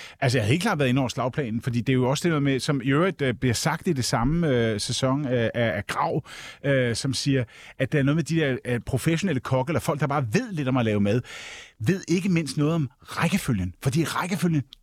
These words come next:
det betyder jo alt. Hvornår starter du med, hvornår koger du kartoflerne? Hvornår starter du kødet? Hvad er det, der skal hvile? Hvad er det, der ikke skal hvile? Sådan nogle ting, det ved folk, der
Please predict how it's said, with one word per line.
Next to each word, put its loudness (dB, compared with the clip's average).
det 2
betyder 2
jo 2
alt. -8
Hvornår 0
starter -2
du -2
med, 0
hvornår 2
koger 2
du -2
kartoflerne? -2
Hvornår 0
starter 0
du -4
kødet? -8
Hvad 2
er 2
det, -4
der -2
skal 0
hvile? 0
Hvad 0
er 0
det, -4
der 0
ikke -2
skal -2
hvile? 0
Sådan -6
nogle 0
ting, 0
det 0
ved -2
folk, -2
der 0